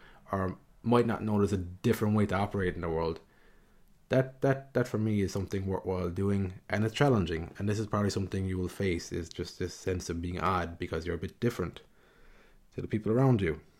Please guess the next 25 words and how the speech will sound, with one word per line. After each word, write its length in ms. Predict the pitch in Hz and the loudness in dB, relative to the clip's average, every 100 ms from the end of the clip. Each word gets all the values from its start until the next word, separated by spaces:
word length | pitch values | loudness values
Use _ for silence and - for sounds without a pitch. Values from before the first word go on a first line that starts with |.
| _ - - _ _ _ _ _ _ _ _ - | _ -20 -20 _ _ _ _ _ _ _ _ -6
The 120 | 120 139 | 2 4
other 100 | 135 | 6
thing 180 | 135 | 6
I 100 | 123 | 6
think 260 | 113 139 131 | 6 4 4
about 240 | 113 104 | 4 4
in 80 | 98 | 4
this 160 | 101 113 | 2 2
movie, 460 | 117 107 92 90 - _ _ - | 2 2 0 -4 -8 _ _ -4
the 80 | 110 | 0
other 180 | 110 | 2
way 260 | 107 107 104 | 4 4 4
I 60 | 98 | 4
view 260 | 98 104 | 4 4
the 120 | 101 | 2
people 580 | - 107 104 98 95 90 - _ _ _ - | 0 -2 0 -2 -2 -2 -8 _ _ _ -8
in 120 | 95 | -4
this 140 | 92 98 | -4 -2
movie 460 | 98 90 92 87 | -2 0 -2 -2
is 140 | 90 98 | -2 -2
that 240 | 95 - - - - - | -4 -4 -18 -20 -12 -2
they're 100 | 110 | 0
stuck 240 | - - | 4 4
in 80 | 120 | 6
autopilot. 600 | 120 120 104 101 85 73 | 4 4 2 2 0 -2